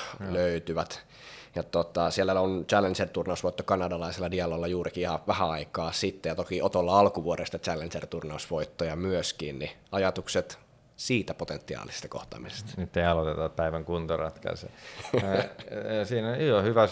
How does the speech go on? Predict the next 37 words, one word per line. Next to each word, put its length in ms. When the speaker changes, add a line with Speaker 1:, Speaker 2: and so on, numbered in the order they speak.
Speaker 1:
hyvä 240
syöttö, 480
aggressiivinen, 840
ää, 440
pelityyli 600
saa 260
ihan 160
hyvin, 300
on 100
se 120
kämmeltä 420
hyvin 240
pallon 380
vauhtia. 500
Kyllä 120
siinä, 260
siinäkin 360
nähdään 400
tota 240
kovaa 240
temposta. 180
Speaker 2:
Siis 140
kuvailetko 420
nyt 160
Virtasta 420
vai 160
Dialloa? 440
Speaker 1:
Mo-, 240
<laughs> 200
mo-, 20
molempi-, 500
molempi-, 720
molempiin 600
sopii, 400
että 240
siinä 320
tota, 320